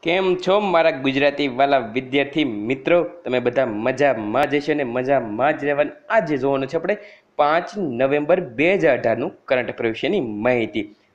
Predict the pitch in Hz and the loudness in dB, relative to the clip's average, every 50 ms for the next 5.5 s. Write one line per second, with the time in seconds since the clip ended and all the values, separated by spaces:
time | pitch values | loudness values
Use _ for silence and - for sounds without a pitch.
0 | _ 120 135 156 208 190 - - - 160 160 139 135 131 131 131 170 - - - | _ 0 2 2 2 0 -2 -4 -4 -2 2 2 0 0 2 -2 -2 -2 0 -2
1 | 139 131 131 - - 127 143 - - - - _ - - 226 185 175 - 123 113 | 0 0 0 -2 -2 -4 -2 -4 -4 -6 -8 _ -2 2 4 4 4 4 2 0
2 | 117 123 123 120 - - - - 123 135 165 151 123 107 104 117 127 123 120 123 | 0 -2 0 -2 -6 -4 -2 0 2 2 2 0 -2 -4 0 0 0 0 0 -2
3 | 113 104 101 - - _ _ _ 123 139 135 135 196 170 - - - _ 143 135 | -6 -6 -6 -8 -16 _ _ _ -8 -8 -2 -2 -4 -4 -4 -8 -8 _ -4 -2
4 | 127 117 113 110 107 - 117 113 107 - - _ 123 117 101 104 95 - 117 107 | -2 -2 -2 -4 -4 -6 -6 -6 -6 -8 -6 _ -2 -2 0 -2 -4 -4 -6 -8
5 | - _ _ - 139 151 160 180 190 | -8 _ _ 0 0 2 2 0 0